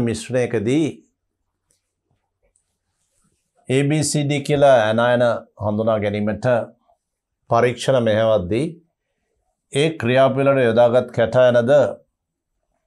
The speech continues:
හඳුනා ගැනීමට සිදු වී ඇත. ඒ කියන්නේ ඇනායන හතරක් හඳුනා ගන්න තියෙන ඒ බී සී ඩී කියලා. ඒ ඇනායන හඳුනා ගැනීමේ පරීක්ෂණවලදී කැටයන හඳුනා ගැනීමකුත් බලාපොරොත්තු වෙනවා.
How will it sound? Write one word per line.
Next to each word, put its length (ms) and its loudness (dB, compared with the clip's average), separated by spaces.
හඳුනා 540 2
ගැනීමට 460 0
සිදු 340 -4
වී 180 0
ඇත. 200 -2
ඒ 140 -8
කියන්නේ 260 -2
ඇනායන 420 -2
හතරක් 460 -4
හඳුනා 340 -4
ගන්න 220 -4
තියෙන 160 -6
ඒ 100 -4
බී 160 -6
සී 160 -8
ඩී 140 -6
කියලා. 280 -6
ඒ 140 -2
ඇනායන 400 0
හඳුනා 360 0
ගැනීමේ 320 -2
පරීක්ෂණවලදී 920 -2
කැටයන 440 0
හඳුනා 320 -2
ගැනීමකුත් 460 -4
බලාපොරොත්තු 540 -4
වෙනවා. 260 -2